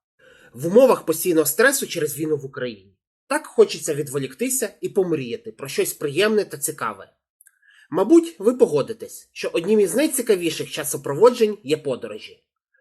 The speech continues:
На мою думку, мандри за кордон є своєрідною ознакою мирного життя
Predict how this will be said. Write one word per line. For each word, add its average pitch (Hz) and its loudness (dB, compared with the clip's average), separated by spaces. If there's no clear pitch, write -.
На 160 0
мою 269 8
думку, 160 0
мандри 170 2
за 156 -2
кордон 214 2
є 156 -2
своєрідною 226 6
ознакою 165 2
мирного 151 2
життя 131 -10